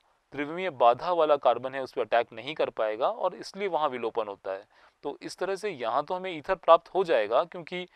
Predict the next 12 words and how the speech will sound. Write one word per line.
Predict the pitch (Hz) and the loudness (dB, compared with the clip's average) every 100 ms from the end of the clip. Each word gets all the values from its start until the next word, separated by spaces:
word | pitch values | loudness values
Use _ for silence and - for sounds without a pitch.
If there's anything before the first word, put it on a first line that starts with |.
| _ _ | _ _
हमने | 123 135 160 180 | -10 -6 -8 -6
एल्कोक्साइड | 120 113 117 - - 156 190 | -10 -4 -4 -2 0 2 0
बड़ा | 165 123 127 | -4 2 2
लिया | 131 113 110 | 2 -2 -2
है | 113 156 202 - _ - | -2 -6 -6 -20 _ -4
और | 127 | -4
ये | 127 170 | -2 -2
नाभिक | 135 117 147 190 | 0 0 -2 0
रागी | 143 120 127 | 0 0 -6
के | 131 | -6
रूप | 113 107 117 | -8 -14 -12
में | 127 156 | -6 -6